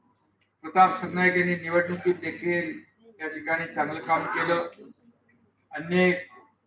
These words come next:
अनेक उल्लेखनीय कामगिरी करून दाखवली.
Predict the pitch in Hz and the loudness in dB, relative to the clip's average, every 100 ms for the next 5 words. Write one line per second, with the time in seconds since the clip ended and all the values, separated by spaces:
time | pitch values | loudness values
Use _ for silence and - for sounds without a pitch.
0 | _ 156 175 190 - 151 160 170 170 175 | _ -4 2 2 2 -4 -4 -4 -4 -2
1 | 170 - - - - _ - - - _ | 0 0 -6 -16 -20 _ -20 -20 -20 _
2 | - - - - 415 330 - _ - 156 | 0 2 0 2 4 4 0 _ 0 0
3 | 156 175 175 165 165 170 151 139 160 175 | 4 4 4 2 -2 -2 -2 -2 -4 0
4 | 175 | 0